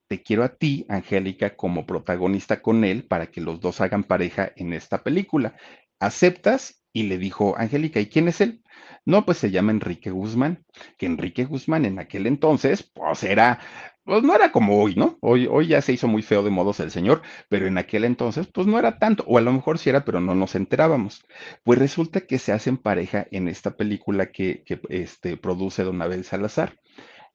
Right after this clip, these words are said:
Ahí nace el romance entre Angélica María y Enrique Guzmán.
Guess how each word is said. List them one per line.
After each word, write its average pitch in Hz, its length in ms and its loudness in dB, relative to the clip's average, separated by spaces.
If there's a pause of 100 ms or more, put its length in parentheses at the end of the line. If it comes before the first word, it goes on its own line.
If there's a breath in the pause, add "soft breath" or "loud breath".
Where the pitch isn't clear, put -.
(140)
Ahí 120 300 4
nace 131 320 4
el 120 80 0
romance 131 640 2 (100)
entre 92 340 -6
Angélica 101 500 -4
María 107 420 0
y 101 80 -10
Enrique 82 460 -10
Guzmán. 120 520 -6